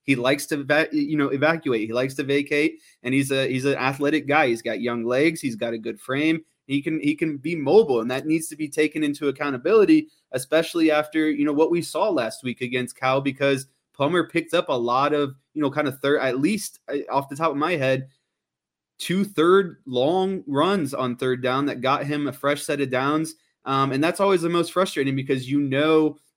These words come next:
um, you know that you have everything so bottled up, and that causes the quarterback just to kinda leak out. And I think another important aspect with the linebackers is these run schemes aren't hard, like I was talking about,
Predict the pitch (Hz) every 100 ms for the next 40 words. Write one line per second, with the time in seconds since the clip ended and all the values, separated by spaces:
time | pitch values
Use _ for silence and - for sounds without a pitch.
0 | _ _ _ _ _ _ - 131 135 135
1 | 131 131 120 156 160 160 170 170 156 156
2 | 160 156 156 156 143 151 135 143 143 135
3 | 170 170 165 _ _ _ 139 139 131 156
4 | 151 139 135 139 143 147 143 135 131 135
5 | 135 135 139 127 131 139 135 123 113 -
6 | 123 123 113 _ _ - 139 139 180 156
7 | 165 165 160 160 156 135 143 139 151 139
8 | 135 120 127 202 160 139 135 139 131 -
9 | _ _ _ 143 135 127 131 160 139 143
10 | 185 190 - 175 165 139 147 147 123 139
11 | 135 120 123 120 120 113 131 120 123 117
12 | 107 107